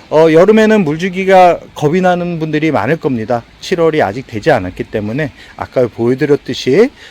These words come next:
저면간수로 하루 정도 담가주면, 어, 제대로 물을 끌어올리면서 오히려 위에서 물 주는 것보다 더 안전하게, 예, 다육이들이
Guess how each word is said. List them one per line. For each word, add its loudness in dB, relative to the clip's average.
저면간수로 -2
하루 0
정도 -4
담가주면, -4
어, -8
제대로 -4
물을 -4
끌어올리면서 0
오히려 2
위에서 0
물 -4
주는 -6
것보다 -2
더 -8
안전하게, -4
예, -12
다육이들이 -8